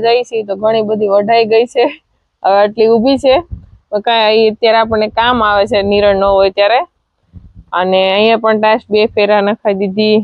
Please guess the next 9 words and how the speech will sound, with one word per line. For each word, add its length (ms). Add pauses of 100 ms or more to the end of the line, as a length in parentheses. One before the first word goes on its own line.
(280)
અહીંયા 300
પણ 200
નખાવી 420
દીધી. 340 (1200)
ફરતી 380
ટાશ, 280
ટાશના 500
ઢગલા 440
છે. 100